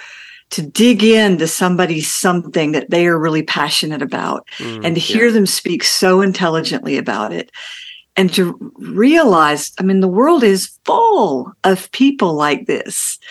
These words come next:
Speaker 2: Yeah.
Speaker 1: Um, we, we, we, we downplay the, um,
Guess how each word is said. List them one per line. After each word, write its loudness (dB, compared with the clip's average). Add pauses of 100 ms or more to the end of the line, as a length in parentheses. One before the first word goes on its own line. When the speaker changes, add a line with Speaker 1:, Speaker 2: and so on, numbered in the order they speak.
Speaker 2:
Yeah. -12 (260)
Speaker 1:
Um, 0 (260)
we, -2
we, 0 (220)
we, -4 (340)
we -2
downplay 2
the, 0 (180)
um, 0